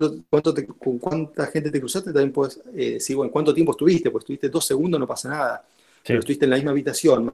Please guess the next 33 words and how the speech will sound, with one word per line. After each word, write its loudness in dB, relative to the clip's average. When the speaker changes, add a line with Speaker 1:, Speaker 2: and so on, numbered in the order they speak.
Speaker 1:
más -8
de 0
diez 0
minutos, 0
ya -2
es -8
preocupante. 2
Entonces, -2
bueno, 2
te, -6
te, -4
te -6
llega -4
una 0
notificación -2
diciendo, -8
"Mira, -6
te -18
cruzaste -18
con 2
alguien". 0
Nadie, 4
ni 2
sabe, -4
ni 2
nadie 0
sabe 2
quién 0
es, -4
porque -8
se -8
mandan -2
un, -4